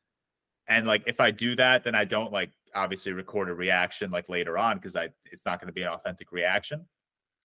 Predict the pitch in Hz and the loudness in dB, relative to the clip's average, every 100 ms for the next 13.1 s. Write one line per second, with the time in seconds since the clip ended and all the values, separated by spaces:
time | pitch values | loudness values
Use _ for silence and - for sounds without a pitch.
0 | _ - - 107 104 95 90 - 110 104 | _ -4 2 4 4 2 -4 2 2 2
1 | 98 104 107 101 98 107 101 - 95 101 | -2 -2 -2 -2 -4 -2 -2 -4 -8 -4
2 | 98 95 92 - _ _ 87 90 - - | -2 -2 -6 -12 _ _ -4 -2 0 2
3 | 95 92 98 92 90 87 87 - 104 90 | 2 2 2 4 4 0 -2 -2 -2 0
4 | 87 87 98 90 85 80 - - - 92 | -4 -4 -2 -2 -2 -6 -10 -16 0 2
5 | 92 - 101 - 98 90 - 98 101 104 | 2 -2 -10 -4 -2 -2 -2 -4 0 -2
6 | - _ _ _ - 90 87 87 85 85 | -4 _ _ _ 0 2 4 0 -2 -8
7 | - _ _ _ _ _ 95 87 87 87 | -20 _ _ _ _ _ -2 -2 -4 -8
8 | 101 95 85 - - 95 82 80 85 80 | -6 -4 -4 -6 -4 -4 -4 -4 -6 -4
9 | 82 95 90 - 90 85 - 87 85 90 | -2 -2 -4 -4 -4 -4 -2 -2 -2 -8
10 | 80 87 87 - 90 87 - 113 95 95 | -8 -10 -10 -8 -6 -8 -6 0 0 2
11 | 92 92 95 92 90 - 95 90 90 87 | 2 2 -2 -2 -4 -2 0 0 -6 -6
12 | 87 82 - 104 90 87 - 107 107 104 | -4 -4 -2 -2 -2 -4 0 4 4 4
13 | 101 | 2